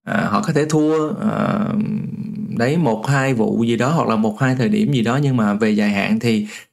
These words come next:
à, thì họ vẫn thắng. Cho nên là cách nhìn ở một cái performance là mình phải nhìn ở cái, à, cái dài hạn. Về giá dầu thì ngày hôm qua giá dầu có giảm nhẹ ha, bởi vì thông tin là đấy, à, Ả Rập,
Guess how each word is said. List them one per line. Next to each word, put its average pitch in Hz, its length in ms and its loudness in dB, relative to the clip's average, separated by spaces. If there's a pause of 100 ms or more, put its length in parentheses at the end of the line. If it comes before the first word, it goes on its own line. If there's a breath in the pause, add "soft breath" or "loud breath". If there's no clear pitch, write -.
(160)
à, 104 160 2
thì 113 80 2
họ 104 160 2
vẫn 107 200 0
thắng. 131 280 2
Cho 131 80 0
nên 117 160 2
là 107 120 0
cách - 180 -2
nhìn 113 180 2
ở 107 140 2
một 113 160 0
cái 139 100 2
performance 113 600 0
là 104 60 0
mình 98 340 -2 (140)
phải 107 100 2
nhìn 117 220 2
ở 104 280 0
cái, 113 400 0
à, 113 220 0
cái 123 120 2
dài 104 140 0
hạn. 90 220 -4 (1500)
Về 131 180 2
giá 127 160 2
dầu 139 360 2
thì 131 80 4
ngày 123 160 2
hôm 135 220 2
qua 135 360 2
giá 127 180 2
dầu 139 240 2
có 117 160 0
giảm 123 460 2
nhẹ 98 320 2
ha, 131 260 2
bởi 110 180 2
vì 123 120 2
thông 123 220 2
tin 117 180 2
là 107 180 2
đấy, 107 420 0
à, 104 140 2
Ả 98 220 0
Rập, 107 240 -4